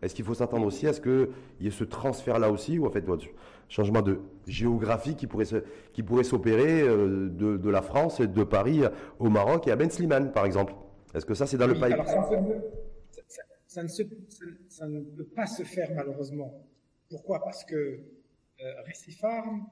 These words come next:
Speaker 2: c'est un sous-traitant, euh, de Moderna. Donc, ils font du remplissage, ils fabriquent pas. Ils font du remplissage pour Moderna, euh, pour, euh, pour, euh, pour en France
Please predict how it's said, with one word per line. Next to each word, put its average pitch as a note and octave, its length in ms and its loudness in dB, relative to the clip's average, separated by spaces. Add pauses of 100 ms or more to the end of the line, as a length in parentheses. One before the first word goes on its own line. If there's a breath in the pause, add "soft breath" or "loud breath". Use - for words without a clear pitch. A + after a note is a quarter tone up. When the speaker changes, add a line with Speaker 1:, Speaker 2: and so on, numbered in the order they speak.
(260)
Speaker 2:
c'est - 260 -20
un D#3+ 100 -8
sous-traitant, G#3+ 1160 -12
euh, D3 260 -12
de D#3 280 -8
Moderna. D#3 500 -12
Donc, - 240 -20
ils C3 140 -20
font F#3 540 -6
du D#3+ 100 -6
remplissage, F3 720 -10
ils C3+ 60 -20
fabriquent D3+ 400 -20
pas. C3+ 320 -16 (280)
Ils C#3 60 -20
font E3+ 160 -14
du D#3 120 -10
remplissage F#3 540 -10 (100)
pour D3+ 100 -16
Moderna, C#3+ 600 -12 (480)
euh, C#3 120 -16 (100)
pour, F3 120 -12 (100)
euh, D3 260 -10
pour, D#3 120 -14
euh, B2+ 400 -14 (640)
pour E3 120 -14
en E3 80 -8
France - 500 -20